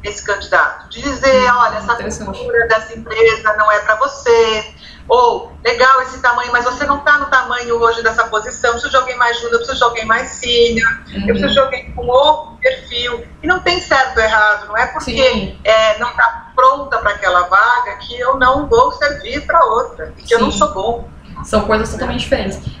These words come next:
Speaker 2: Tem uma, tive uma
Speaker 1: Oi.
Speaker 2: live que eu assisti da, é, Roberta Arcoverde, né, que é uma, é, de-, tech lead lá do, do site Stack Overflow, que é um site que os desenvolvedores fazem muitas perguntas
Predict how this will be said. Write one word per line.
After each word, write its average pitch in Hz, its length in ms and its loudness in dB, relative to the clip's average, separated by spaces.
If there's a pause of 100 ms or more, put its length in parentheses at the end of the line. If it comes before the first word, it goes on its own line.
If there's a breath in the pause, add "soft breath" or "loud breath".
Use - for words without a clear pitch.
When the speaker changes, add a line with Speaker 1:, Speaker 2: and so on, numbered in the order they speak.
(100)
Speaker 2:
Tem 233 180 2
uma, 277 340 2
tive - 220 -12
uma 254 160 -10
Speaker 1:
Oi. 226 80 -4
Speaker 2:
live 208 260 -2
que - 80 -14
eu 214 80 -4
assisti 202 480 -10
da, 185 540 -6 (260)
é, 185 140 -10
Roberta 185 400 -2
Arcoverde, 190 580 -10
né, 190 140 -6
que 196 140 -14
é 190 60 -8
uma, 190 640 -6 (960)
é, 185 300 0
de-, - 140 -12
tech 240 300 -6
lead 254 240 -6
lá 214 180 0
do, 214 640 -6
do - 80 -20
site 208 260 -4
Stack - 300 -10
Overflow, 214 320 -8
que 220 60 -12
é 233 40 -8
um 285 60 -12
site 254 340 -6
que 294 100 -10
os 277 140 -4
desenvolvedores 247 540 -6
fazem 240 240 -10
muitas 262 240 -8
perguntas 247 720 -6